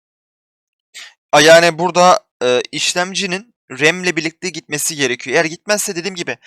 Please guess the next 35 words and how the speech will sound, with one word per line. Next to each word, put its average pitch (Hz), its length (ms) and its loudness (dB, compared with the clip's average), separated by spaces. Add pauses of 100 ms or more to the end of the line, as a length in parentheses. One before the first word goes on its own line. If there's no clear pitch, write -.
(340)
burada 214 480 2 (720)
ram 185 260 0
ziyan 160 340 4
olacak. 127 540 -2
Yani 139 240 -2
siz 165 200 -6
gidip 175 300 -10
de 139 120 2
iki - 200 -10
yüz 156 80 -8
elli 170 100 0
altı 170 180 2
gigabayt 151 440 -2
ram'a 156 160 -4
on 175 100 0
altı 156 220 0
korluk 135 280 -8
bir 165 120 -10
işlemci 165 360 -6
takmazsınız. 127 600 -4
Yani 131 260 -2
kırk 156 180 -10
sekiz - 340 -10
kor, 131 160 -6
altmış - 280 -6
dört 156 140 -6
kor 135 160 -10
takarsınız 208 580 -6
ki 147 180 -2 (520)
işlemci 208 760 2
ram 202 160 2
ile 196 140 -4
birlikte 180 360 -4
dengeli 160 320 0
gitsin. 135 360 -6